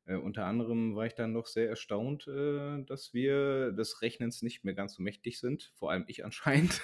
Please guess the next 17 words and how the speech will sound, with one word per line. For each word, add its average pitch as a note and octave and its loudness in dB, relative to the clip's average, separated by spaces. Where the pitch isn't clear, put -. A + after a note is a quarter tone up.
<laughs> D3+ 2
weil G#2+ 4
fünf A#2 0
ja G#2 4
dementsprechend, F#2+ -2
äh, F2+ -4
wie E2 -8
die E2 -8
letzte F2+ -4
Episode F2 -8
verlaufen E2+ -8
ist, - -10
ja D#2+ -10
auch - -8
gleich F2+ 0
acht - 0
ist. - 2